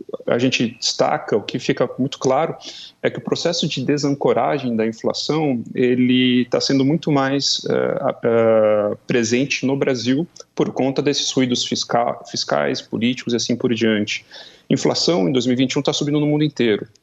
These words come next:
mas expectativas de dois mil e vinte e dois estão subindo na magnitude igual tá acontecendo aqui no Brasil, eh, em pouquíssimos lugares no mundo,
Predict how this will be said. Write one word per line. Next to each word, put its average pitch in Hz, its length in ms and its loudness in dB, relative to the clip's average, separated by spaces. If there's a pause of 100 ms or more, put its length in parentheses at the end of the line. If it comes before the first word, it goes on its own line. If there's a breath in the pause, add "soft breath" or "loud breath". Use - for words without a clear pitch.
(340 loud breath)
mas 117 220 0
expectativas 143 640 0
de 156 80 -2
dois 139 160 0
mil 135 100 2
e 131 40 0
vinte 127 220 -2
e 120 40 -10
dois 147 280 0
estão 147 220 -2
subindo 143 460 2
na 131 100 2
magnitude 117 500 0
igual 113 240 0
tá 110 240 0
acontecendo 110 480 -6
aqui 110 120 -4
no 113 60 2
Brasil, 123 440 2 (460 loud breath)
eh, 113 460 2
em 127 100 0
pouquíssimos 160 580 -2
lugares 139 360 0
no 139 80 0
mundo, 107 300 -2